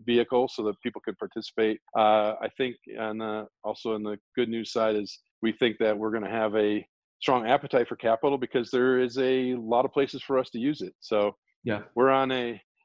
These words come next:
Speaker 1: we're on a pathway to, uh, become a, uh, you know, publicly traded company at some point.
Speaker 2: Sure.
Speaker 1: And that, uh, that so that people can, uh, have a little more of a liquid, uh, option of being part of what we're doing. But, but, uh, it does feel like it's,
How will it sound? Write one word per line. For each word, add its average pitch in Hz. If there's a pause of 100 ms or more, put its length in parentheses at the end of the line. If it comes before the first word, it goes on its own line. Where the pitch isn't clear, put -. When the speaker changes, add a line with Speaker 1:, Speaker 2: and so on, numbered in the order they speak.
(100)
Speaker 1:
we're 135
on 131
a -
pathway 156
to, 131 (320)
uh, 117
become 135
a, 127 (120)
uh, 117
you -
know, 107
publicly 139
traded 139
company 151
at 143
some 147
point. 156 (280)
Speaker 2:
Sure. 131
Speaker 1:
And 123
that, 120
uh, 123 (100)
that 123
so 120
that 120
people 123
can, 120
uh, 117 (160)
have 113
a -
little 117
more 113
of 110
a 110
liquid, 113
uh, 107 (200)
option 104
of 95
being 104 (140)
part 104
of 92
what 98
we're 98
doing. 95
But, 104 (120)
but, 104
uh, 104 (260)
it 120
does 147
feel 139
like 127 (140)
it's, -